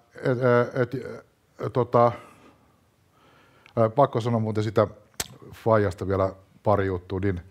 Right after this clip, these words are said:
kun mä ihmettelin sitä, että se aika, aika niheä se tunnelma siellä opettajahuoneessa, kun pi-, joutuu kaikki väliin.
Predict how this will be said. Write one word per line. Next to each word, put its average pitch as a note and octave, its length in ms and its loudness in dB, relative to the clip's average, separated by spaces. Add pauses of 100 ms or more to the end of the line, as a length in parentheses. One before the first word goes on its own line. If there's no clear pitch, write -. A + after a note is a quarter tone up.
(760)
kun A2 80 -4
mä A#2 100 6
ihmettelin B2 460 0
sitä, A2 100 -2
että G2 100 -6
se B2 60 2
aika, A#2 260 4
aika B2 200 0
niheä C3+ 280 0
se G#2 120 -6
tunnelma G2+ 460 -2
siellä F#2 200 -2
opettajahuoneessa, F#2 680 -4
kun F#2+ 120 -10
pi-, - 220 -12
joutuu G#2 220 -4
kaikki G#2+ 280 0
väliin. G#2 260 0